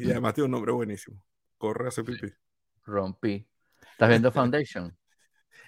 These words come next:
Speaker 1: Estoy viendo Foundation, me parece que se está poniendo bien bueno, por cierto.
Speaker 2: Sí.
Speaker 1: Me parece que se está poniendo bueno porque hicieron muchísimo, muchísimo preámbulo, ¿no? Que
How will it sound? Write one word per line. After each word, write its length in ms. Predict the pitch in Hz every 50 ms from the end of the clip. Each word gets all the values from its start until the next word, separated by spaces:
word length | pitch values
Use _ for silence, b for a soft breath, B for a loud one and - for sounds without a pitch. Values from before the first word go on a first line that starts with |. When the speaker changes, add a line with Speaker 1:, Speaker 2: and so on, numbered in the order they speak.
| b b
Speaker 1:
Estoy 240 | b - 110 - 123
viendo 200 | 120 117 127 170
Foundation, 440 | 165 - 156 139 131 139 135 - 175
me 40 | 156
parece 220 | - 113 113 117 139
que 60 | 156
se 80 | - 143
está 160 | - - 110
poniendo 280 | - 120 131 139 143 147
bien 200 | 143 139 139 135
bueno, 260 | 135 135 123 110 - -
por 140 | - 92
cierto. 300 | - - - 90 _ _ _ _ _ _
Speaker 2:
Sí. 280 | _ _ - 107 92 - _ _ _ _ _ _ _ _ _ _ _ _ -
Speaker 1:
Me 100 | - 98
parece 320 | - 110 - 110 - 127
que 60 | 135 123
se 80 | 135
está 160 | 131 - 117 107
poniendo 280 | 123 117 123 120 127
bueno 280 | 123 120 120 120 127 123
porque 180 | - - -
hicieron 340 | 113 110 - 113 107 120 139
muchísimo, 920 | 143 139 131 - 131 113 - - 139 139 143 139 131 120 110 107 107 107 101 98 - - - - 104 _ _ _ _ _ _ _ _ _ _ _ _ _ _ - - - _ _ _
muchísimo 680 | - - - 107 98 120 117 131 135 127 113 107 - -
preámbulo, 480 | - 110 120 127 127 107 113 117 113 110
¿no? 220 | 139 196 226 _ -
Que 200 | - 98 95